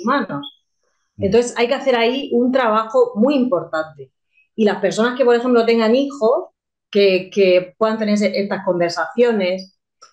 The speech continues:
Speaker 1: o que estén todo el tiempo poniéndose fotos en el móvil para llamar la atención,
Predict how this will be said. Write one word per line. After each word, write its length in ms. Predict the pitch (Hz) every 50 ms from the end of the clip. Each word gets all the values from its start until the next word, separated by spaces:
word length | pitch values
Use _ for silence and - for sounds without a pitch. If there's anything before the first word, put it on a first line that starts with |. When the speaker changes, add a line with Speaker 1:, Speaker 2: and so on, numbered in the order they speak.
| _ _
Speaker 1:
o 140 | 202 202 202
que 100 | 202 196
estén 220 | 202 240 226 214
todo 100 | 233 220
el 120 | 214 208
tiempo 320 | 214 220 202 202 208 196 190
poniéndose 420 | 190 190 190 196 190 190 196 185
fotos 380 | 190 - 196 196 190 180 - 180
en 100 | - 170
el 160 | 165 165 170
móvil 340 | 202 220 233 233 214 202 196
para 180 | 185 175 170 170
llamar 220 | 170 170 175 175 175
la 60 | 170
atención, 840 | 160 165 156 156 - _ - 214 214 214 202 190 190 196 208 -